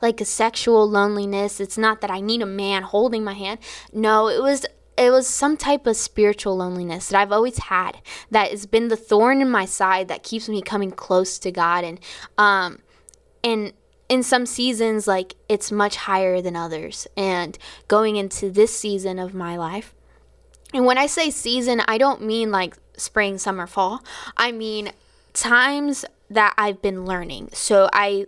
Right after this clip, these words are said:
learned through a period of a season. So it could be, like, the season of high school that I was learning to grow up. I was learning to be dedicated to something. Or I could say a smaller season when I was,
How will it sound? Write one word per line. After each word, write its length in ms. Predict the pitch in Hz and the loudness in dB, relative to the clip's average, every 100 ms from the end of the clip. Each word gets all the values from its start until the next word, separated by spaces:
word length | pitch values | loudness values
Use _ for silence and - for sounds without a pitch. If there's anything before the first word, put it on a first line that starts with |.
| - _ - | -10 _ -6
learned 500 | 214 233 262 269 254 | 2 4 4 2 0
through 180 | 247 220 | 4 4
a 100 | - | 2
period 400 | - 220 208 202 | 0 2 4 2
of 80 | 185 | -2
a 40 | |
season. 460 | - - 196 185 180 | -8 -6 -6 -6 -4
So 160 | 202 | 2
it 140 | 196 196 | 2 2
could 120 | 214 | 0
be, 120 | 214 | 0
like, 220 | 196 185 | -2 -2
the 80 | 202 | -6
season 400 | - 202 190 190 | -6 -4 -2 -4
of 100 | 185 | -6
high 220 | - 190 | -4 -4
school 500 | 180 - - 175 - - - | -4 -8 -8 -6 -8 -14 -6
that 200 | 202 180 | 2 2
I 60 | 190 | 2
was 200 | 185 185 | -2 0
learning 300 | 190 190 180 | -2 -2 -6
to 140 | - | -10
grow 320 | 185 190 175 170 | -8 -2 0 0
up. 200 | 170 - | -2 -4
I 120 | 170 | -6
was 160 | 175 | -4
learning 240 | 185 185 185 | -4 -4 -6
to 140 | - | -6
be 160 | 180 175 | -8 -4
dedicated 600 | 190 180 180 190 180 180 | 0 0 0 -4 -8 -8
to 100 | - | -12
something. 520 | - 190 180 165 160 - - - | -12 -12 -12 -12 -12 -14 -16 -2
Or 180 | 214 208 | 4 4
I 100 | 202 | 2
could 200 | - 208 | -4 -6
say 300 | - 214 196 - | 0 4 4 2
a 60 | |
smaller 460 | 202 - 214 214 220 | -6 -2 4 6 4
season 420 | 208 208 185 175 | 0 -4 -4 -4
when 140 | 185 190 | 0 0
I 80 | |
was, 220 | 185 185 | 0 -2